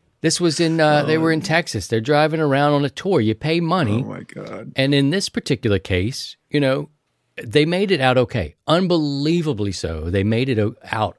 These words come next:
Speaker 1: okay. No one died. You pay your money to go watch the, and chase the weather. This one pulls you over to the side of the road and lets you get hit by the tornado. How about that?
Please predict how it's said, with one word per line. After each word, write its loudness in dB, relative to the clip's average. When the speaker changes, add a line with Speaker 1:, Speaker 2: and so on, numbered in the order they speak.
Speaker 1:
okay. -2
No -2
one 0
died. -2
You -2
pay -2
your 2
money 0
to -2
go 0
watch -4
the, -12
and -4
chase -4
the -2
weather. -4
This 0
one 0
pulls 2
you 4
over 4
to 0
the -4
side 0
of 0
the 0
road 4
and 2
lets 0
you -4
get -2
hit 0
by -4
the -2
tornado. -2
How -2
about -2
that? -10